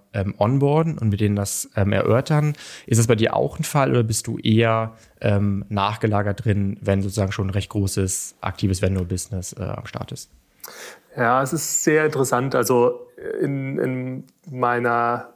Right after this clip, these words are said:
Speaker 2: äh, ja, in den ersten zwei Jahren meiner, äh, Selbstständigkeit habe ich tatsächlich mich sehr stark auf existierende Markenhersteller fokussiert, die auch schon ein existierendes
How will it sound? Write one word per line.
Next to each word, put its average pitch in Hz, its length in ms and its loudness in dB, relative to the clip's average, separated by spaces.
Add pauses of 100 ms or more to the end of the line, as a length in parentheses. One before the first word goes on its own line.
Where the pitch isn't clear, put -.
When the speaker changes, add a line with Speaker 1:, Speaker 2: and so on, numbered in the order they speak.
(240)
Speaker 2:
äh, - 240 -8
ja, 123 160 -4
in 123 60 -6
den 117 120 -4
ersten 143 380 -4
zwei 117 220 -4
Jahren 120 420 -2
meiner, 117 400 -6
äh, 123 100 -2
Selbstständigkeit 117 760 -6
habe 120 120 -8
ich - 60 -14
tatsächlich 123 480 -6
mich 120 160 -6
sehr 123 180 0
stark 120 360 -2
auf 123 320 -4
existierende 120 500 -6
Markenhersteller 123 720 -2
fokussiert, 120 560 -4
die 120 80 -4
auch 113 100 -6
schon 117 200 -10
ein 113 40 -12
existierendes 117 1080 -4